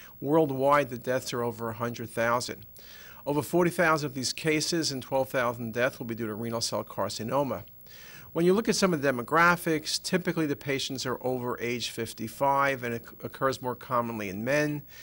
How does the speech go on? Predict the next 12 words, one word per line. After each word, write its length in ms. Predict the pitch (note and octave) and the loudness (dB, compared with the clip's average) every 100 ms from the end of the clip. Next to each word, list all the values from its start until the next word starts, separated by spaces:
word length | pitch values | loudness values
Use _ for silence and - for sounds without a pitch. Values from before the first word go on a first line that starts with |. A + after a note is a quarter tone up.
| - - | -20 -12
Ninety-two 520 | B2 D#3 E3+ D#3+ D#3+ | 4 6 6 2 -2
percent 520 | D3+ C3 - C#3+ C3+ - | -2 -4 0 0 -2 -4
plus 300 | - C3 - | 0 0 0
cases 560 | - C3+ C3 - B2 - | -2 0 2 0 -2 -4
are 220 | A2 G#2+ | -4 -4
clear 420 | - - - D3+ | -4 -8 -2 0
cell 260 | D3+ - C#3+ | 0 2 0
renal 260 | C3 C3+ C3 | 0 -2 -2
cell 200 | C#3 C3 | 0 -2
carcinoma, 720 | - B2 - B2 B2 B2 A#2+ - - - - | -2 -2 -2 -2 -2 -2 -4 -8 -20 -16 -8
and 80 | |
about 240 | B2+ B2+ | 0 0